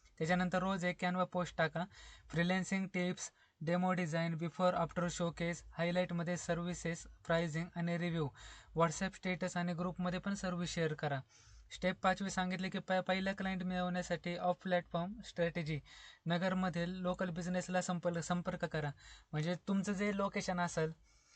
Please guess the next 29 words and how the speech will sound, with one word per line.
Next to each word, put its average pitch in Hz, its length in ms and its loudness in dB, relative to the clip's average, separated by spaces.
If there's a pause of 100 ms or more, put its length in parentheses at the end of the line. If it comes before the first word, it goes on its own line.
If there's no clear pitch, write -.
(260)
तर 170 160 2
तिथं 190 180 0
लोकल 190 300 0
बिझनेससाठी 190 520 0
तुम्ही 185 280 0
तिथं 185 140 -4
कॉन्टॅक्ट 190 400 -2
करू 185 120 -2
शकता. 170 360 -2 (480)
त्याच्यामध्ये 185 460 2
Instagram 190 400 -2 (100)
पेज 190 140 0
चेक - 300 -4
करा 165 180 0 (400)
आणि 165 200 0
जर 190 160 0 (100)
पेज 196 200 0
डिझाईन 180 380 -2
किंवा 180 200 2
प्रोफेशनल 185 560 -2
नसेल 180 380 -2
तर 180 80 2
डीएम 180 340 0
पाठवा. 151 400 0 (680)
त्याच्यानंतर 180 480 2
त्यांनी 190 300 0
just 180 280 -2
मला 180 240 2
एक 190 200 0